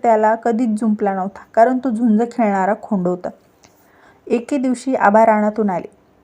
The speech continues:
सायंकाळ झाली होती. वाड्यातल्या सोप्यात त्यांचा थोरला मुलगा जयसिंगराव बसला होता. चाकरीचे गडीही तिथेच बसले होते. आबा येताच त्यांचे बोलणे थांबले. आबांनी विचारलं,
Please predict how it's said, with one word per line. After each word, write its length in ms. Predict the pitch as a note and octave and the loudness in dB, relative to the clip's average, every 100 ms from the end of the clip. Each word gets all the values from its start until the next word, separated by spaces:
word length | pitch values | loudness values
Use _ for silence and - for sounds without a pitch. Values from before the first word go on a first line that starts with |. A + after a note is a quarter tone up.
| _ _ | _ _
सायंकाळ 560 | - A3 G3 G#3 A3 A3+ | -4 -2 0 0 0 0
झाली 220 | A3 F#3 | -2 -4
होती. 180 | F3+ - _ _ _ _ _ _ _ _ - | -8 -12 _ _ _ _ _ _ _ _ 4
वाड्यातल्या 520 | G3+ G3 G#3 G#3+ A#3+ | 4 6 2 0 -4
सोप्यात 420 | B3 G#3+ G3+ F3+ F3+ | -2 -2 0 -2 -2
त्यांचा 280 | A3 A3+ A#3+ C4+ | -2 0 0 -4
थोरला 560 | - A#3 G3+ F#3 A#3+ B3 | -2 0 0 0 0 0
मुलगा 400 | A3+ F3 E3+ - | 0 -2 -2 -2
जयसिंगराव 640 | F#3 G#3 G#3+ B3 B3 A#3+ | 0 -2 0 -2 0 0
बसला 320 | G#3+ G3 - G#3+ | 0 -4 -4 -6
होता. 220 | G3 G3+ - _ _ _ _ _ _ _ _ _ - | -6 -10 -18 _ _ _ _ _ _ _ _ _ 2
चाकरीचे 500 | G3 F#3+ G#3 G#3 A#3 | 2 2 -2 0 0
गडीही 340 | G#3 F#3+ A#3 | 0 0 -2
तिथेच 400 | A#3 G#3+ A3+ F#3 | -4 -6 -4 -4
बसले 280 | F#3+ F#3+ G#3 | -6 -6 -4
होते. 280 | F#3+ F3+ - _ _ _ _ _ _ _ _ _ _ _ - | -4 -8 -18 _ _ _ _ _ _ _ _ _ _ _ -4
आबा 260 | G#3+ G#3+ B3 | 0 4 2
येताच 360 | B3+ C4 C4+ | 2 -2 -2
त्यांचे 300 | A#3+ A3+ A3+ | -2 -2 0
बोलणे 360 | A3 G3+ F#3+ F#3 | 2 2 0 -6
थांबले. 300 | G3+ G#3 E3+ - _ _ _ _ _ _ _ _ _ _ _ _ _ _ _ | -8 -10 -10 -14 _ _ _ _ _ _ _ _ _ _ _ _ _ _ _
आबांनी 440 | G3 G3+ G#3 G#3+ A3+ | 0 4 4 2 0
विचारलं, 380 | G#3 G#3 F#3+ | -4 -6 -8